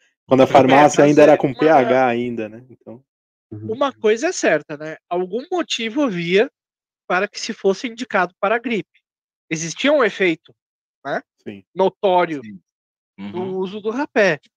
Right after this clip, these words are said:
Speaker 4: É que, na
Speaker 2: Hoje,
Speaker 4: verdade,
Speaker 2: o
Speaker 4: as
Speaker 2: tabaco é demonizado de tudo que é jeito, então não se pode, né?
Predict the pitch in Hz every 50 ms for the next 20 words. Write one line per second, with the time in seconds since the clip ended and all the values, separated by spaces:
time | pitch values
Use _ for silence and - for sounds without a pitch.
0 | _ _ _ _ _ - 135 143 240 302 349 349 302 208 160 165 170 175 175 170
1 | 214 - - 277 240 185 214 208 214 233 - - _ 330 320 302 254 233 226 240
2 | 262 285 285 - _ 269 254 247 240 247 247 254 247 214 190 175 170 180 196 220
3 | - - 294 277 202 202 190 - 208 196 202 - _ 254 262 247 214 202 196 233
4 | 240 - 277 - - 220 214 240 262 - - - - _ 185 170 190 214 214 190
5 | 160 135 120 _ _ 127 139